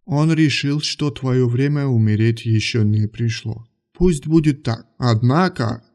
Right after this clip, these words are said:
Чеченец выдержал многозначительную паузу. «На твоем месте я бы хорошенько задумался, Кеплер. Аллах настолько же справедлив, насколько и беспощаден.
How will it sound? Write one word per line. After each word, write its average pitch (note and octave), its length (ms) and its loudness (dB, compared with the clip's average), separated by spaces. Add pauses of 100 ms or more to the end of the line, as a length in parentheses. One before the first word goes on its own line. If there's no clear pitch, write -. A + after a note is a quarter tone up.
(320)
Чеченец B2 540 4
выдержал C3 480 4
многозначительную C3+ 1000 2
паузу. A2+ 560 -2 (720)
«На C3 200 2
твоем C#3+ 400 4
месте F#3 420 2
я F#3 160 4
бы F#3 160 4
хорошенько D#3 760 0
задумался, C#3 920 0
Кеплер. A#2+ 500 -8 (160)
Аллах G#2+ 480 0
настолько B2+ 680 -2
же A#2 160 2
справедлив, A2 760 0
насколько A#2 540 2
и B2 200 0
беспощаден. A#2 960 0